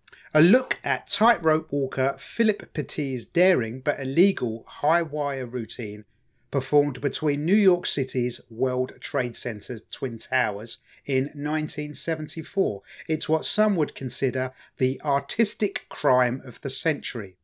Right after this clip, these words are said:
and it's based on the book To Reach the Clouds by Philippe Petit."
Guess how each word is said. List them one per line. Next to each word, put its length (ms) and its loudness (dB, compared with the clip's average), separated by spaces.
and 100 -6
it's 140 -8
based 320 4
on 120 2
the 80 -4
book 400 -8
To 120 -2
Reach 300 2
the 80 -8
Clouds 640 2
by 180 4
Philippe 540 -2
Petit." 680 2